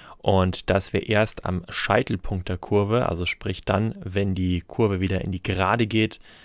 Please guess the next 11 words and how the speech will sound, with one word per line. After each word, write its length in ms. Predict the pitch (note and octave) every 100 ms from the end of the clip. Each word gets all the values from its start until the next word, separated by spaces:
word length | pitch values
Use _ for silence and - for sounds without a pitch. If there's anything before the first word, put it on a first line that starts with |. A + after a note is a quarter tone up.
| - - -
äh, 240 | F#2 F2
beschleunigen 600 | F2 F2+ F#2+ G2 F#2 -
und 280 | - - F2
nicht 320 | F#2 - -
erst 260 | F#2 F#2+ -
in 200 | - B2
der 140 | A2+
Kurve 400 | F2+ - F2+ -
abbremsen. 480 | - - - - -
Das 240 | - - -
wäre 320 | - -